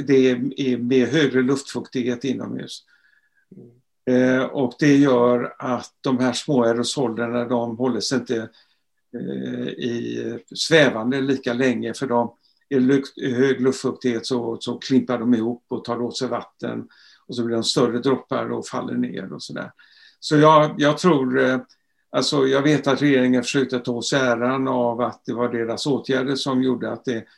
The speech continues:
förra året, eh, vid, vid sommaren minskade, men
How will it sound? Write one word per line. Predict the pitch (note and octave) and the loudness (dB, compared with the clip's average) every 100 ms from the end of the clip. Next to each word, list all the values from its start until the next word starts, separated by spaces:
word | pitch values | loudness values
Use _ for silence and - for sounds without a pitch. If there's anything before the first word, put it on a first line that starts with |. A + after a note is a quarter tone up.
| _ _ - | _ _ 2
förra | D3+ B2 | 4 6
året, | C3+ C3+ C3+ C3+ B2 - - | 6 6 4 4 0 -4 -4
eh, | C3 A#2+ A#2+ A#2+ A#2+ B2 | -2 -2 -2 -4 -4 -4
vid, | B2 B2 A#2+ | -2 -2 -2
vid | A#2 | -2
sommaren | D#3 B2+ A2+ A2+ A#2+ A2+ A#2+ | 0 0 0 -4 -4 -4 0
minskade, | B2 A#2+ - C#3 - | 2 0 -2 -8 -6
men | B2 B2+ | -4 -4